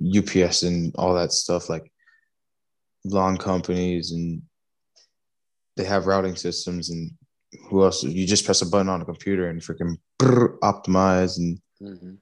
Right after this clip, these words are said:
Speaker 1: what's that? That's pretty much ar-, artificial, artificial intelligence, A I.
Speaker 2: Mm-hmm. Yeah,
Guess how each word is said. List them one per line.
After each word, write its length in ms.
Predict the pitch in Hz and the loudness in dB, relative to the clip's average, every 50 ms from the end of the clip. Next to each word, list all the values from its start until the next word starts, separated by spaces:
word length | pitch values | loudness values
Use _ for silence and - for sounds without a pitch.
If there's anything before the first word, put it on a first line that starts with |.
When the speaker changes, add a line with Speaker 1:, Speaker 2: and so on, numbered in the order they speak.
| _ _ _ _ _ _ _ _ _ _ _ | _ _ _ _ _ _ _ _ _ _ _
Speaker 1:
what's 240 | - - 90 87 - | -10 -8 -8 -6 -4
that? 140 | - 90 92 | -2 -2 0
That's 240 | - 87 87 - - | -2 -2 -4 -6 -10
pretty 240 | - - - 113 113 | -8 -4 -2 0 2
much 180 | 123 120 104 - | 2 2 2 2
ar-, 240 | 87 87 - - | 2 2 2 0
artificial, 460 | - 85 85 82 82 - - 87 87 82 - - - - _ _ _ - | -2 -2 -2 -2 -4 -4 -2 -2 -2 -2 -6 -10 -12 -14 _ _ _ -4
artificial 500 | 85 92 87 87 - 90 82 - - 85 | -2 -2 -2 -2 -6 -8 -6 -4 -4 -4
intelligence, 580 | 82 82 85 82 82 80 - - 92 92 - | -2 -2 -2 -2 -2 -2 -4 -6 -6 -6 -4
A 140 | - 80 82 | -2 -2 -2
I. 180 | 85 87 90 90 92 - _ _ _ 82 | -2 -2 -4 -4 -6 -10 _ _ _ -20
Speaker 2:
Mm-hmm. 200 | 165 - 190 - _ _ 92 _ _ _ | -20 -20 -20 -20 _ _ -20 _ _ _
Yeah, 160 | 156 170 - | -10 -10 -10